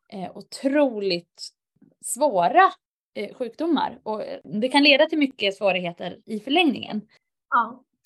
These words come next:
Speaker 2: absolut. Jag menar, typ två diabetes, det är ju över en halv miljard människor som har det och prediabetes kommer bli en halv miljard människor som kommer drabbas av det. Och, eh, typ två diabetes, om du inte har ditt blodsocker under kontroll under en längre period, ja, men det kan leda till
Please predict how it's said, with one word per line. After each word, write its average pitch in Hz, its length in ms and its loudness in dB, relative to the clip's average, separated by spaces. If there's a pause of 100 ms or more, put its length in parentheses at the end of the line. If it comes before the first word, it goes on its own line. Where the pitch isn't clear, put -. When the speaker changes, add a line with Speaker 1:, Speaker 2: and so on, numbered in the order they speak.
(360)
Speaker 2:
absolut. 285 440 -2
Jag 269 60 -4
menar, 269 140 -2
typ 269 260 -12
två 311 180 0
diabetes, 254 680 -2
det 262 120 -8
är 285 80 -4
ju 285 60 -2
över 277 120 -4
en 262 80 -10
halv 233 200 0
miljard 233 220 -10
människor 220 340 -14
som - 180 -14
har 302 280 6
det - 200 -2 (340)
och 240 260 -12
prediabetes 262 960 -2
kommer 311 520 0 (140)
bli 240 240 0
en 247 100 -8
halv 247 200 4
miljard 226 240 -2
människor 220 280 -10
som 196 140 -14
kommer 220 160 -12
drabbas 202 320 -4
av 220 80 -10
det. 240 220 -2 (480)
Och, 254 520 2
eh, 247 360 2
typ 262 240 -12
två 294 140 2
diabetes, 247 640 -2
om 262 100 -6
du 262 80 -8
inte 269 340 -6
har 339 180 2
ditt 226 140 -8
blodsocker 233 420 -12
under 208 140 -12
kontroll 214 500 -6
under 208 200 -10
en 214 80 -10
längre 208 240 -10
period, 208 420 -6
ja, 220 60 -8
men 226 100 -12
det 247 100 0
kan 277 220 -6
leda 226 260 0
till 220 400 -6